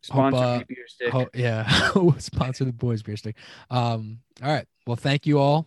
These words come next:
Speaker 2: for listening. If you, uh, go, uh, you can follow Mark if you want. Put his Instagram <laughs> at Mark
Speaker 1: Yeah, yeah.
Speaker 2: Buckner.
Speaker 1: Uh, any
Speaker 2: <laughs>
Speaker 1: questions?
Speaker 2: And
Speaker 1: You
Speaker 2: if
Speaker 1: actually
Speaker 2: you,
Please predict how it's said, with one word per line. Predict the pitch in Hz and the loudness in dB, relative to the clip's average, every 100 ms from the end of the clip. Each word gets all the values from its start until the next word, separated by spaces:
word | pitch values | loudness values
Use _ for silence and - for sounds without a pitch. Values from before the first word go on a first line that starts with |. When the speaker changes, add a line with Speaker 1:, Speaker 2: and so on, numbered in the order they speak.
| - | -4
Speaker 2:
for | 135 | -2
listening. | 131 135 165 170 | 0 0 0 0
If | 131 - | 0 -2
you, | 120 120 | -4 -2
uh, | 117 113 113 110 _ _ _ _ _ _ _ _ _ | -2 -2 -2 -4 _ _ _ _ _ _ _ _ _
go, | 120 120 123 | -2 0 2
uh, | 120 117 113 117 113 - _ _ _ _ _ _ _ _ _ - | 2 0 0 -2 -4 -6 _ _ _ _ _ _ _ _ _ -8
you | 117 113 | -6 -4
can | 131 | -2
follow | 143 120 117 | 0 4 4
Mark | 113 107 120 | 4 0 0
if | 120 | -2
you | 113 | -2
want. | 117 143 135 | -2 -4 -8
Put | 123 123 | -8 -6
his | 113 113 | -6 -6
Instagram | 127 - - 127 151 202 190 - | -8 -10 -6 -2 0 0 -2 -4
<laughs> | |
at | 123 123 143 | -6 -6 -2
Mark | 143 156 | 2 2
Speaker 1:
Yeah, | 131 | 2
yeah. | 143 139 | 2 0
Speaker 2:
Buckner. | 160 165 | 0 0
Speaker 1:
Uh, | 135 - - - | 2 0 -2 -2
any | 156 170 | 2 2
Speaker 2:
<laughs> | |
Speaker 1:
questions? | - 175 175 147 220 - | 2 4 4 4 0 0
Speaker 2:
And | 185 | 4
Speaker 1:
You | 165 | 6
Speaker 2:
if | |
Speaker 1:
actually | 170 160 | 8 8
Speaker 2:
you, | 170 | 6